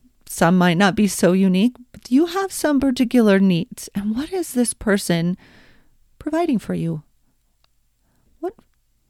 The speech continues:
does this person do,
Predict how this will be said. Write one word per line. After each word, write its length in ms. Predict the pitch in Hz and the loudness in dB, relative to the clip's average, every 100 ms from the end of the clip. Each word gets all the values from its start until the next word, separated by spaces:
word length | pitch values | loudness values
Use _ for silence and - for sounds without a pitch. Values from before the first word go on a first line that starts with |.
| _ _ _ _ _ _ _ _ _ - | _ _ _ _ _ _ _ _ _ -8
does 140 | 294 | -4
this 140 | 285 269 | -2 0
person 480 | 254 240 220 214 170 | 0 2 2 2 2
do, 720 | 208 233 214 220 269 403 | 4 8 8 8 6 2